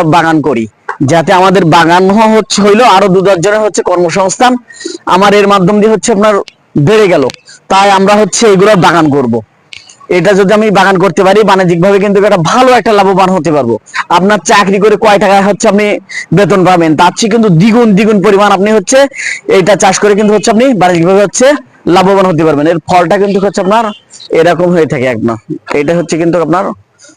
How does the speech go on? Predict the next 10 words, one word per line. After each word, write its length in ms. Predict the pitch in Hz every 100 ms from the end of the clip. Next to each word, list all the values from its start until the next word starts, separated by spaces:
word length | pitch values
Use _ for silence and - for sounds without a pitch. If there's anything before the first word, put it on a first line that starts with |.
| -
অরিজিনাল 400 | 147 135 147 170 151 - - 127
যে 80 | 135
রামবুটান 340 | 127 120 117 123
হচ্ছে 160 | 135 -
আপনার, 200 | 143 156 - - _ - - 131
এই 60 | 127
ফলগুলো 320 | 143 127 151 165
হচ্ছে 140 | -
আপনার 160 | 160 165 - -
এরকম 240 | 127 117